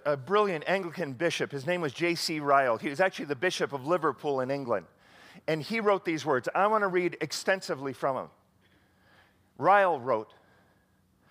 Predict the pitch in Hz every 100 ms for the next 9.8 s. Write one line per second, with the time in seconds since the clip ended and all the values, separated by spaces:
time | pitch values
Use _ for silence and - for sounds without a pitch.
0 | - - - 233 262 - - 214 214 -
1 | 190 175 160 160 - - 220 214 - 175
2 | - 165 156 139 95 - _ _ _ _
3 | _ _ - - - 202 190 202 226 247
4 | - - 220 214 202 185 160 147 147 175
5 | 160 - 226 233 226 196 175 165 160 180
6 | 101 85 95 _ _ - - - 196 202
7 | 156 185 208 233 233 - - - 240 180
8 | 127 135 165 _ - 127 190 196 190 185
9 | - 196 175 196 170 165 104